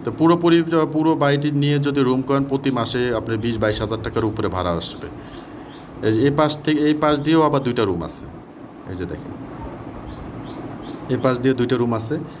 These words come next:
তো ভবিষ্যতে যদি গ্যাসের সংযোগ যদি ছাড়ে, আপনারা লা-, আহ, খুব দ্রুত গ্যাসের সংযোগও নিতে পারবেন,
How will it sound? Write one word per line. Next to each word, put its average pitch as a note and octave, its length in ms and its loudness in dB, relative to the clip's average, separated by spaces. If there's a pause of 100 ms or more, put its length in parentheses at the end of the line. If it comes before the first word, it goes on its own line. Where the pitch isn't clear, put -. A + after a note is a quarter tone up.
(340)
তো B2+ 80 2
ভবিষ্যতে E3+ 440 4
যদি E3+ 240 4
গ্যাসের C#3+ 300 2
সংযোগ D#3 400 0
যদি C#3+ 240 2
ছাড়ে, C3 320 0
আপনারা B2 360 0
লা-, A2+ 120 0
আহ, A2 760 0
খুব A2+ 220 -2
দ্রুত A2+ 260 0
গ্যাসের G#2 360 0
সংযোগও A#2 440 -2
নিতে A2 240 0
পারবেন, G#2 320 0